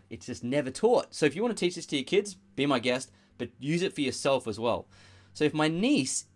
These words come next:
it, she, I think she gets fifty cents, she completes the chores, right? So if she had of, I said to, I think I was talking to my wife or my wife's sister about it.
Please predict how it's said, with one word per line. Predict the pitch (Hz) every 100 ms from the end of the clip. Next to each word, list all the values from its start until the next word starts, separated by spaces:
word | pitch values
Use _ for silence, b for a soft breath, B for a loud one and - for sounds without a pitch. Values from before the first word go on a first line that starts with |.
| _
it, | - 147 -
she, | -
I | 165
think | 185
she | 175
gets | 151
fifty | - 196 180 180
cents, | - 110 98 - - _ _ _ _ _ _ _ _ -
she | 92
completes | 117 113 131 -
the | 117 - -
chores, | 143 104 - -
right? | 113 - b b b b b
So | - 143 131 123 123 - _ _ _ _ -
if | 143
she | - 220 254
had | 170 165
of, | 143 - _ _ -
I | -
said | 156 180 180
to, | 170 135 101 b b b b
I | -
think | 160
I | 131
was |
talking | - 120 120
to | 107 104 98 - -
my | 98
wife | 92 113 120
or |
my | 101 98
wife's | 104 -
sister | 117 -
about | 92 92 98
it. | 92